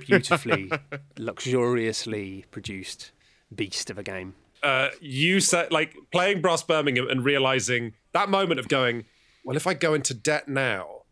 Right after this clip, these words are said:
Speaker 3: I can
Speaker 2: <laughs>
Speaker 3: own the, I can own the Belper Coal Works." <laughs> And think of what I'll do then. I'll be the number one source for coal in this particular area of the north of England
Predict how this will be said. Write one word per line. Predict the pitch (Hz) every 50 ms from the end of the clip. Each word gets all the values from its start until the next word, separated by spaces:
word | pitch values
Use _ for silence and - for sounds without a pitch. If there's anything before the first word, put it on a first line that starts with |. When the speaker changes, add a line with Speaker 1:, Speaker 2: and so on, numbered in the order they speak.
| - - -
Speaker 3:
I | - 240 - - 254
can | - 262 254 269
Speaker 2:
<laughs> | -
Speaker 3:
own | 254 151 147 143 143 127
the, | 131 110 - _ _ -
I | 156 147
can | - 151 151 -
own | 160 160 160 165 151
the | 131 113
Belper | 98 - 151 143 151 151 - 147 131
Coal | - - 160 151 151 139 110 104
Works." | 101 95 98 - - - - - - -
<laughs> | - - - - - - - - - - - - - - - -
And | 196 202 180 135 -
think | - 185 196 151 175
of | 175 147
what | 165 160
I'll | 165 160 151
do | 165 160 151
then. | 135 147 147 131 117 107 - _ -
I'll | 139 139 139 -
be | 135 135 127 127 127 127 -
the | - 135
number | 135 139 147 147 147
one | 143 139 139
source | 131 - 151 139 123
for | - 143
coal | - - 156 139 123 113 110 104 - - _ _ _ _ -
in | 156 151 147 143 117
this | 139 147 135 -
particular | - 143 123 - 156 113 107 135 135 131 131
area | 135 131 123 127 127 120
of | 120 113
the | - 123
north | 123 123 123 120
of | 120 101
England | 113 110 101 101 104 104 -